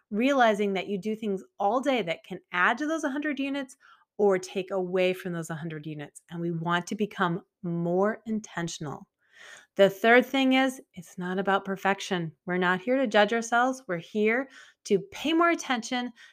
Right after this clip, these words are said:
to become more aware so that we can be more intentional as we move forward with our life. Now, next week,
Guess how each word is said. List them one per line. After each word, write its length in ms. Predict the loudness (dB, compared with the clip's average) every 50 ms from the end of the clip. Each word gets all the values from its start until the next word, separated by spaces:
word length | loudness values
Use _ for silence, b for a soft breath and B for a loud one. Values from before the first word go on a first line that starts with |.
| B -6
to 80 | 0
become 460 | 4 4 4 4 2 -2 0 0 2 2
more 240 | 4 6 6 6
aware 480 | 6 6 6 4 4 6 4 4 2 0 B B B B B
so 160 | -12 -8 -2
that 160 | -2 -2 -2
we 180 | 0 -2 -2 -2
can 160 | -2 -2 0
be 140 | 0 0 0
more 240 | 0 2 2 2 2
intentional 680 | 2 0 -2 -2 -4 -4 -4 -4 -8 -10 -10 -10 -12 _ -10
as 160 | -8 -6 -4
we 120 | -4 -4
move 220 | -2 -2 -4 -6 -8
forward 500 | -10 -8 -6 -2 0 0 -2 -2 -4 -6
with 180 | -8 -6 -4
our 120 | -6 -6 -6
life. 400 | -6 -8 -10 -10 -16 -20 -20 _ _ _ _
Now, 160 | -4 -2 -2 -2 -4 _ _ _ -6
next 460 | -4 -2 4 4 4 4 4 0 -2
week, 260 | 0 0 0 0 -4